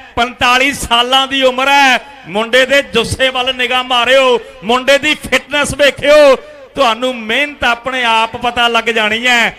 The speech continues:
ਸਵੇਰੇ ਚਾਰ ਵਜੇ ਉੱਠ ਕੇ ਸ਼ਾਮ ਨੂੰ ਚਾਰ ਵਜੇ,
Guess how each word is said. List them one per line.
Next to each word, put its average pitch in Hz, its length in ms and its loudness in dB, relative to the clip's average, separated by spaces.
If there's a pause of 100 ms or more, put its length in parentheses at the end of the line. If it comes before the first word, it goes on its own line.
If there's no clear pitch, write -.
(160)
ਸਵੇਰੇ 240 500 2 (160)
ਚਾਰ 240 360 2
ਵਜੇ 254 200 0
ਉੱਠ 247 220 0
ਕੇ 254 380 4 (200)
ਸ਼ਾਮ 254 460 0
ਨੂੰ 269 180 0 (140)
ਚਾਰ 254 320 2
ਵਜੇ, 269 440 4